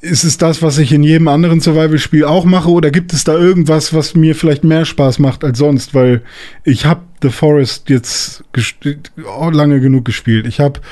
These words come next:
irgendwelche Scum und, äh, ich hab genug Survival-Kram gespielt. Ich brauch halt nicht noch mal das Gleiche. Ist da noch irgendwas dabei,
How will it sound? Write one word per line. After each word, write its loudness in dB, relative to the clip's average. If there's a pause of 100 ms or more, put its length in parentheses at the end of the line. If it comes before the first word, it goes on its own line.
(320)
irgendwelche 2
Scum 0 (360)
und, 2
äh, 2 (280)
ich 0
hab -2
genug 2
Survival-Kram 0
gespielt. 0
Ich -6
brauch 0
halt 2
nicht 2
noch -2
mal 2
das -2
Gleiche. 0 (1080)
Ist -2
da 2
noch 0
irgendwas 0
dabei, 0